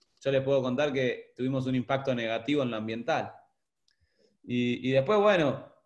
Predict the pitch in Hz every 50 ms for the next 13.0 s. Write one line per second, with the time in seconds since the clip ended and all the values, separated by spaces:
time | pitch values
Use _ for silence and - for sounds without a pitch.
0 | _ _ _ - 175 175 180 160 147 139 135 135 135 131 135 135 135 151 180 180
1 | - 147 131 139 160 151 139 135 143 160 156 151 151 151 147 139 131 139 139 160
2 | 165 156 151 123 131 123 127 135 165 170 156 135 131 123 120 120 120 123 117 131
3 | 131 139 170 180 - 151 131 143 135 123 139 127 131 151 147 143 143 156 170 175
4 | 165 143 127 131 127 - 127 123 127 127 127 165 160 151 135 143 127 147 139 135
5 | 127 123 131 165 170 175 143 131 - 113 113 113 117 120 139 165 170 147 135 -
6 | 107 104 104 131 135 131 135 135 147 147 147 135 139 151 147 - 139 131 123 127
7 | 127 131 151 165 175 175 170 - - _ - - 139 139 131 131 139 139 131 131
8 | 127 123 123 131 165 196 185 - 143 113 110 110 107 - 170 151 143 - 123 117
9 | 117 - 135 127 123 120 117 120 120 113 - - 170 165 139 120 123 117 127 143
10 | 139 131 135 - 131 147 175 190 185 131 131 120 113 110 107 104 104 104 107 107
11 | - 151 143 135 123 - 143 147 139 131 139 127 127 131 160 175 151 139 120 120
12 | 117 117 117 117 - 156 147 139 131 127 117 - 160 180 196 - - - _